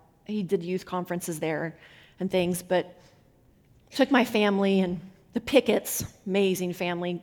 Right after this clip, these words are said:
Grady and Becky Pickett have been there for a long time. They've stayed the course. My husband s-, first started going over there just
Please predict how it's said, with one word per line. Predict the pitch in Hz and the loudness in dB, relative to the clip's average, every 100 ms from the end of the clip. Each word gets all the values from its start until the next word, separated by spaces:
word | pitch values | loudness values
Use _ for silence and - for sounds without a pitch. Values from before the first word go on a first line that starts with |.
| - | -4
Grady | 196 190 | -2 -2
and | 185 | -2
Becky | 156 185 | -4 -6
Pickett | 208 160 185 | -6 -4 -4
have | 185 | -4
been | 175 175 | -4 -4
there | 170 | -4
for | 175 170 | -6 -4
a | |
long | 170 165 170 | -2 -4 -4
time. | - 160 160 165 - - - | -8 -8 -8 -10 -12 -20 -4
They've | - - | -4 -2
stayed | - 185 | -2 -2
the | 180 | -2
course. | - 160 165 - - - - - | -4 -4 -4 -8 -14 -18 -16 0
My | 196 | 2
husband | 208 208 | 4 2
s-, | - - | -2 0
first | - 240 | 4 4
started | 240 208 | 2 0
going | 202 202 | 2 2
over | 190 | 2
there | 196 185 | 2 2
just | 175 202 214 214 - | 2 2 2 2 -6